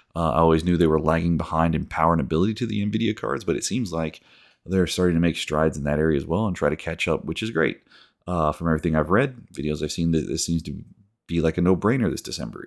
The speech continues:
If you're in the market for a card upgrade from something below the thirty series cards or, or the sixty series cards from A M D, this might be the best cost-effective option out there. Uh,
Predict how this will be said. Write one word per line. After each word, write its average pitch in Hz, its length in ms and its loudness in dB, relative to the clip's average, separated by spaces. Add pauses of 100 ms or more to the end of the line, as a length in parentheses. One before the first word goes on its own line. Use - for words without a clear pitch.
If - 180 -6
you're 80 240 0
in 95 80 2
the 120 80 2
market 69 340 0
for 80 140 -2
a 85 40 -2
card 73 300 -2
upgrade 71 440 -2
from 69 280 -4
something 76 360 -4
below 76 400 2
the 85 100 -6
thirty 73 400 -2
series 78 460 -4 (500)
cards 101 560 2
or, 73 220 -4
or 85 200 0
the 76 100 -2
sixty 90 380 -2
series 82 360 0
cards 85 280 0
from 76 200 -6
A 82 100 0
M 92 100 2
D, 85 280 -4 (280)
this - 220 -6
might 82 220 0
be 78 200 0
the 73 180 -2 (180)
best 78 420 -4
cost-effective - 840 -6
option 64 340 0
out 76 220 0
there. 55 220 -8 (440)
Uh, 78 160 -6